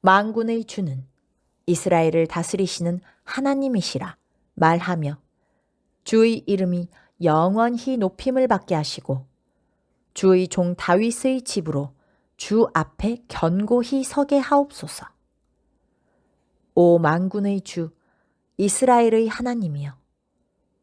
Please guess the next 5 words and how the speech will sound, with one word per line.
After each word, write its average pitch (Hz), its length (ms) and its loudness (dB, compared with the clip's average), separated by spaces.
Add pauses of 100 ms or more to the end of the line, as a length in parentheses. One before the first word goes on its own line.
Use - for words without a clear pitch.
(200)
주께서 180 520 0 (520)
주의 262 320 4
종에게 220 600 2
계시하여 208 760 2
말씀하시기를, 190 1000 -2